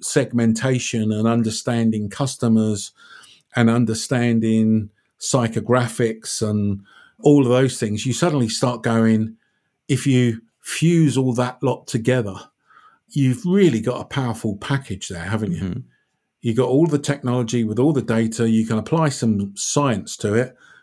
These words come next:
Speaker 1: the rigor and explaining why people are doing things, to be able to use it to be able to sell more. So for me, if I was articulating what is c-, customer science, I would be saying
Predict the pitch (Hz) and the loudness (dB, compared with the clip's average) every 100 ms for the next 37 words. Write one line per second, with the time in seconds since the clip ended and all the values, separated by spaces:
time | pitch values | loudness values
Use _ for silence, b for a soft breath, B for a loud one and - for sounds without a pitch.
0 | b 110 107 117 117 120 117 113 107 107 | b 0 4 6 6 2 2 2 2 0
1 | 107 113 110 110 - 120 113 110 107 110 | 0 -2 -6 -8 -2 2 4 4 2 0
2 | 110 117 113 107 101 120 113 107 101 101 | 0 -2 -2 -2 2 2 2 0 -2 -6
3 | - B B - 123 123 123 120 117 135 | -12 B B -2 2 4 2 2 2 2
4 | 117 113 - - 110 117 117 117 117 - | 2 -2 -2 -4 0 2 2 0 -2 -2
5 | 123 135 135 123 - - _ _ _ - | -2 0 0 0 -4 -12 _ _ _ 2
6 | 143 120 127 135 160 107 95 _ _ - | 4 4 4 4 4 2 -4 _ _ -4
7 | 117 135 143 123 113 123 113 139 131 120 | 2 4 4 4 2 -2 -2 -6 -4 -2
8 | 110 107 - 107 101 - b b b b | -2 -2 -4 -4 -4 -8 b b b b
9 | b - 104 113 117 113 123 113 107 - | b -12 -2 4 4 2 0 0 0 -4
10 | - _ _ - - - 127 - - 101 | -14 _ _ -20 -16 -6 -4 -4 -4 -4
11 | 95 - 139 101 90 - - - _ b | -4 -2 0 -2 -4 -10 -14 -14 _ b
12 | b b _ 120 123 113 113 107 - 117 | b b _ 2 4 2 0 -2 -2 0
13 | 110 104 101 98 | 0 0 -2 -4